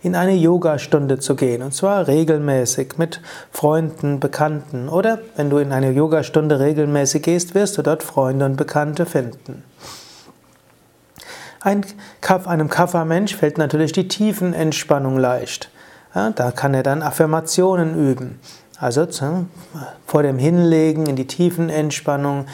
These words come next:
äh, sagen, äh, ich, am Ende der Tiefenentspannung werde ich sein voller Kraft und Energie.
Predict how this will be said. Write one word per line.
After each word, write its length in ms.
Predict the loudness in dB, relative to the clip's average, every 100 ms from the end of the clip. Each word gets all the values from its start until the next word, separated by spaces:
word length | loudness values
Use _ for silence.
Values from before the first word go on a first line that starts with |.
| -18 -20 _ -2
äh, 340 | 0 0 -2
sagen, 680 | -2 0 0 0 -2 -4 -6 -12 -20 -20 -8
äh, 240 | -4 -4 -6 -14 -20 -20 -20 -20 _ _
ich, 240 | -10 -10 -14 -20 -20 _ _ -12
am 180 | -4 2
Ende 320 | 2 4 4
der 180 | 2 2
Tiefenentspannung 1000 | 2 2 2 0 0 2 2 2 0
werde 180 | 0 0
ich 100 | 0
sein 360 | 0 2 0 0
voller 260 | 0 0
Kraft 460 | 0 -2 -2 -4 -6
und 160 | -6 -2
Energie. 560 | 0 2 2 0 -2